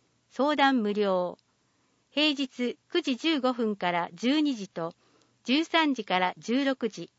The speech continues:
電話、五五一零一一五。ファックス、五五一零四三二。または、滋賀県消費生活センター、相談無料。平日土曜日、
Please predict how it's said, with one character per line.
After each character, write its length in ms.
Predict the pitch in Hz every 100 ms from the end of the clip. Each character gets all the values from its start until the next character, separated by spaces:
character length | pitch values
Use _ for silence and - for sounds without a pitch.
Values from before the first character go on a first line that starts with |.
| _ _ _ _ _ _
電 280 | - 254 262
話、 200 | 220 214 _ _ _ _
五 260 | 269 330 330
五 300 | 330 311 226
一 380 | 165 - 180 - _ _ 196
零 320 | 269 330 320
一 260 | 269 185
一 260 | 175 - 233
五。 360 | 202 196 151 151 196 _ _ _ _ _
フ 80 | -
ァ 40 |
ッ 20 | 311
ク 100 | -
ス、 260 | - 196 - _ _ -
五 280 | 220 311 339
五 280 | 330 320 247
一 380 | 180 - 180 - _ -
零 300 | 226 320 330
四 200 | 311 247
三 380 | - 196 233 240
二。 340 | 214 165 151 - _ _ _ _ _ _ _ _ _ -
ま 140 | 262
た 180 | 320 294
は、 200 | 220 -
滋 220 | - 247
賀 100 | 320
県 240 | 349 262 208
消 260 | - 294
費 120 | 320 -
生 240 | 311 294
活 200 | 277 269
セ 200 | - 262
ン 60 | 226
タ 440 | - 175 160 156
ー、 340 | _ _ _
相 200 | - 285
談 260 | 302 269 247
無 100 | 196
料。 460 | 196 196 185 170 - _ _ _ _ _ _ _
平 200 | - 311
日 460 | 302 285 - 269 -
土 140 | 220 240
曜 300 | 302 294 190
日、 200 | 175